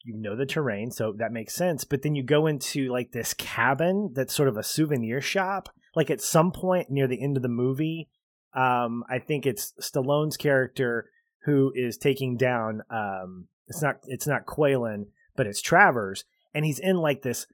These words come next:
almost like this Hoth, uh, base where it's, like, a bridge and he's underwater. And I'm like, "Where are these places that people are gonna traverse to that actually have, like, like, man-made structures?"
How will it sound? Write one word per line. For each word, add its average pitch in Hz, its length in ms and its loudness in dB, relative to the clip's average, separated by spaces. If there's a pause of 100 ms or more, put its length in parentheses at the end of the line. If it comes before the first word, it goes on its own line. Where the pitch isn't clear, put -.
(300)
almost 165 220 2
like 156 120 0
this 120 140 -2
Hoth, - 680 2 (380)
uh, 117 200 -2
base 123 680 0
where 123 140 -2
it's, - 140 -14
like, 123 240 -6
a 127 80 0
bridge 113 720 2 (120)
and 123 260 -2
he's 117 140 -6
underwater. 123 640 2
And 107 100 -6
I'm 160 80 -2
like, 165 140 -2 (240)
"Where 320 320 2
are 311 80 4
these 233 240 0
places 139 720 0
that - 180 0
people 233 300 0
are 160 60 2
gonna 143 200 0
traverse 143 480 0 (120)
to 120 260 -2 (240)
that 156 100 -2
actually 170 400 0
have, 135 460 2
like, 107 300 -12 (800)
like, 120 220 -6
man-made 151 680 2
structures?" - 640 -4